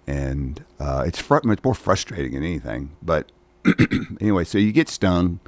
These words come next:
two, three, it's a million, it's a half a dozen times when you're out there. It's just a part of it. But I noticed anecdotally that my arthritis, especially in my thumbs, um, was a lot better. I mean, I had tr-, I couldn't hardly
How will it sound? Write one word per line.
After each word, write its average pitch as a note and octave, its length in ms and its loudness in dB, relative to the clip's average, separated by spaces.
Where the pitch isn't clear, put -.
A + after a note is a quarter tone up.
two, G#2 220 6
three, E2 340 4
it's - 220 -2
a F2 60 0
million, F2 240 6
it's C#2+ 120 -4
a E2 40 -2
half D#2 300 2
a - 40 -12
dozen C#2 340 -2
times D2 500 0
when C2+ 140 -2
you're B1+ 140 -2
out D#2 240 -2
there. B1+ 260 -2
It's - 100 -10
just C#3+ 160 -4
a - 20 -16
part A1 280 2
of - 120 -4
it. - 140 -8
But F2+ 100 4
I F#2 140 6
noticed F#2 640 4
anecdotally F2+ 840 2
that D#2+ 340 0
my E2 220 2
arthritis, E2 560 4
especially E2+ 420 0
in C#2+ 80 2
my A#1+ 160 -2
thumbs, D2 640 0
um, B1+ 360 -6
was D2+ 160 -4
a D2 40 -4
lot C2 440 0
better. C#2 240 0
I C#2 40 0
mean, C#2 140 0
I F#2 60 2
had F#2+ 200 2
tr-, - 140 -10
I F2 80 0
couldn't C2+ 300 0
hardly C#2+ 400 2